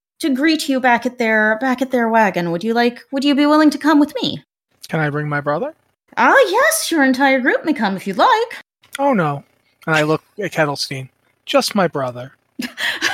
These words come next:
Speaker 1: So you're, you're leaving True Shot and Moss behind? Is that what's happening?
Speaker 2: They can come if they want, I suppose. Do you, True Shot? Moss?
Speaker 1: <laughs>
Speaker 2: Would you like to come meet him?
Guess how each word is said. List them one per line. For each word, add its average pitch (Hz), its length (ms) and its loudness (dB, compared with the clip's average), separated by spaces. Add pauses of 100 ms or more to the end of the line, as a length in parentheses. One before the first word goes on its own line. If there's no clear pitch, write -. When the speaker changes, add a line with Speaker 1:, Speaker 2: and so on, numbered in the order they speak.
(680)
Speaker 1:
So 302 200 2
you're, 285 340 4
you're 277 260 0
leaving 269 320 2
True 262 220 -4
Shot 254 280 4
and 220 160 -2
Moss 220 300 0
behind? 220 480 -2
Is 214 80 -6
that 202 160 0
what's 202 160 -4
happening? 226 420 0 (380)
Speaker 2:
They 208 160 2
can 262 180 -8
come 127 240 -10
if - 120 -16
they 123 120 -14
want, 147 400 -12
I 139 80 -12
suppose. 160 420 -10
Do 175 100 -6
you, 190 180 -2 (240)
True - 180 -4
Shot? 294 360 -6 (400)
Moss? 185 580 -6 (340)
Speaker 1:
<laughs> - 360 -16
Speaker 2:
Would 147 120 -4
you 143 200 0
like 170 220 0
to 214 80 -8
come 220 240 -2
meet 233 200 -4
him? 330 120 -12